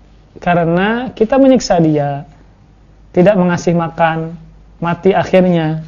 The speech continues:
Nah, perhatikan hadis ini, ini untuk para penci-, para penci-, para pencinta hewan peliharaan. Perhatikan hadis ini. Kata Rasulullah sallallahu alaihi wasallam, seorang perempuan disiksa, diazab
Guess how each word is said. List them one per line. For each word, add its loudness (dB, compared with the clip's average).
Nah, -10
perhatikan -2
hadis 0
ini, 2
ini 6
untuk 0
para 2
penci-, -4
para 2
penci-, -2
para 2
pencinta 2
hewan -2
peliharaan. -4
Perhatikan -2
hadis -4
ini. -6
Kata 6
Rasulullah 4
sallallahu 4
alaihi 4
wasallam, 4
seorang 4
perempuan 4
disiksa, 4
diazab 4